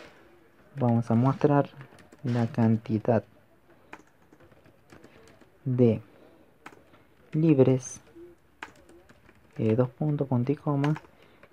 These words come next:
Con contador L. Punto y coma. Como no hay nada más que hacer, read key. Bien, borramos y queda más limpio.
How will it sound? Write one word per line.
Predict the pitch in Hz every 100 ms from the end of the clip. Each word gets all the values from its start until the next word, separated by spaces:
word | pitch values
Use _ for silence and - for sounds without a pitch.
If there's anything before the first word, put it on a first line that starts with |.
| -
Con | - 143 143 - _ - - - - -
contador | - 147 139 139 131 123 127 - _ _ _ _
L. | 135 107 - - - - _ _ - _ - - _ _ -
Punto | 127 127 123
y |
coma. | - - 127 -
Como | 120 113
no | 117
hay |
nada | 120 131 139
más | 151 151
que | 175
hacer, | - 156 - -
read | 139 127 135 - - - - - - - _ _
key. | 107 - - _ - - - - _ _ _ _ _ _ _ _ _ - 349 _ _ _ _ _ _ _ _ _ - - - _ _ _ _ - - _ -
Bien, | 127 131
borramos | 131 127 120 127 117
y |
queda | 113 98
más | 101 107
limpio. | - -